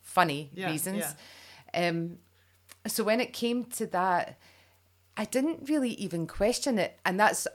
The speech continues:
Speaker 1: that's quite unusual for me because I, I am not the most confident of people
Speaker 2: Mm.
Speaker 1: when it, and they will,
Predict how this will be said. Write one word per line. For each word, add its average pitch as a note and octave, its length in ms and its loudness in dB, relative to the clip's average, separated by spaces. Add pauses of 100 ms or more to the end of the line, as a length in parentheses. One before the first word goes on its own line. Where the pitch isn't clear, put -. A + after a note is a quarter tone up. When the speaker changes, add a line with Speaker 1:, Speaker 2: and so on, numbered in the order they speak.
(180)
Speaker 1:
that's G3 260 2
quite G3 260 -2
unusual E3 400 -4
for D#3 140 -8
me D3 160 -8
because D#3 540 -4 (140)
I, E3 180 -2 (180)
I F#3 100 4
am G#3 140 0
not G#3 180 0
the G3 80 -4
most F3 380 -2
confident D#3 640 -6 (100)
of C#3 300 -8
people C#3+ 480 -8 (180)
Speaker 2:
Mm. D#3 360 -16
Speaker 1:
when D#3 200 0
it, - 400 -6
and E3+ 240 0 (180)
they D#3+ 160 2
will, D#3+ 300 2